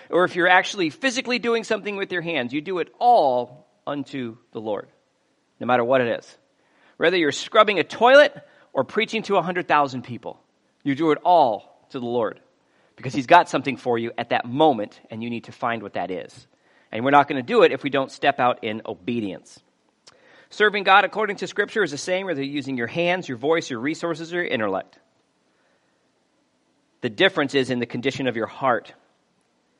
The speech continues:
And the question that we res-, need to wrestle with is, does God have, now think about this, does God have the amount of authority in your life required to use you in whatever way he chooses?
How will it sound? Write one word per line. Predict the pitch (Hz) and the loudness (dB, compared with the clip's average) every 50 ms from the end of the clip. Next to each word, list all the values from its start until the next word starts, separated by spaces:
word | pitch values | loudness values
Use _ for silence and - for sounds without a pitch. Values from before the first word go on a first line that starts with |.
| _ _ _ _ _ _ _ _ _ _ _ - | _ _ _ _ _ _ _ _ _ _ _ -12
And | 117 | -10
the | 117 - | -10 -2
question | - - 185 175 - - 165 151 | 2 4 4 4 2 -2 -4 -4
that | 139 - - | -4 -4 -4
we | 127 123 | -4 0
res-, | 127 139 143 139 127 | 0 0 0 0 -4
need | 156 147 | -6 -6
to | 127 120 | -4 0
wrestle | 120 156 165 - 147 120 | 2 2 2 2 0 -4
with | 117 113 117 117 | -4 -4 -4 -8
is, | 110 - | -10 -6
does | - 131 117 - | -4 -4 -4 -4
God | - - - 143 143 165 190 202 202 185 | -8 -6 0 4 6 6 8 6 6 2
have, | 156 160 151 139 117 | 0 0 2 2 2
now | 113 117 | 0 -4
think | - 185 185 175 | -8 -6 -6 -2
about | 135 127 113 - | 0 0 -2 0
this, | 113 101 - - | -4 -6 -6 -6
does | - 131 117 95 | -6 -8 -8 -2
God | - 156 170 190 226 233 | 0 4 4 4 4 4
have | 202 196 180 170 151 | 2 2 2 2 0
the | 156 143 | -2 -2
amount | 135 139 135 143 151 | 0 0 0 0 0
of | 151 143 | -2 -6
authority | 131 - - 165 147 139 123 110 110 80 | -10 -8 -6 -2 -2 0 0 -2 -4 -6
in | 101 117 113 | -8 -8 -4
your | 117 143 185 214 214 | 0 2 2 4 4
life | 196 196 185 147 113 101 85 - - - _ _ _ _ _ _ _ _ _ _ _ _ _ _ _ _ _ _ _ _ _ _ _ _ _ | 6 8 8 8 8 4 0 -8 -16 -20 _ _ _ _ _ _ _ _ _ _ _ _ _ _ _ _ _ _ _ _ _ _ _ _ _
required | 123 131 127 - - - 190 214 240 233 180 131 113 107 101 92 85 - _ _ _ _ _ _ - | -8 -8 -8 -8 -8 -2 2 6 6 6 6 6 4 0 -4 -8 -12 -18 _ _ _ _ _ _ -8
to | 156 143 | -6 -6
use | 139 160 190 214 202 147 151 | -4 -4 -6 -6 -6 -4 -4
you | 139 127 | -4 -2
in | 135 139 135 135 | -2 -4 -4 -4
whatever | 135 135 147 147 143 147 | 0 0 0 0 0 -2
way | 135 139 131 123 120 - - _ _ | -2 0 0 0 0 -2 -6 _ _
he | - - - 190 160 127 98 87 - _ _ _ | -14 -10 -6 -6 -4 -6 -6 -10 -14 _ _ _
chooses? | - - 135 120 104 - 87 - - - - | -14 -12 -10 -10 -10 -10 -14 -18 -20 -20 -20